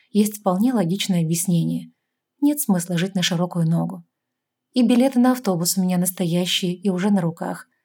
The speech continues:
Да и картам на стенах моей квартиры тоже есть логичное объяснение. Видишь, Андрюх, Переживать не о чем, я подготовилась. Туризм – отличная отмазка. Тем более, что я просто не могу выкинуть пропавших девочек из головы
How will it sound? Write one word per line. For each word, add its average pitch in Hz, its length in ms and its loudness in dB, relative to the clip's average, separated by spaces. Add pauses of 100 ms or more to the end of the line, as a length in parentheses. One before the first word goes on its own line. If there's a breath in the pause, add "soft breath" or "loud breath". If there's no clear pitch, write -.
(460)
Да 185 140 2
и 175 100 2
картам 196 400 0
на 185 120 -2
стенах 190 380 -2
моей 185 160 0
квартиры 185 460 -2
тоже 208 240 -2
есть 180 220 -2
логичное 175 460 -2
объяснение. 175 680 0 (540)
Видишь, 247 480 -2
Андрюх, 180 440 0 (460)
Переживать 202 560 2
не 196 140 4
о 180 80 -2
чем, 208 500 -2
я 180 180 0
подготовилась. 180 920 -4 (1400)
Туризм – 202 560 4 (160)
отличная 208 580 2
отмазка. 170 540 -2 (440)
Тем 220 180 2
более, 208 220 4
что 208 180 0
я 196 80 4
просто 202 260 0
не 202 100 6
могу 196 320 2
выкинуть 196 440 0
пропавших 196 480 0
девочек 190 440 0
из 196 80 2
головы 208 500 2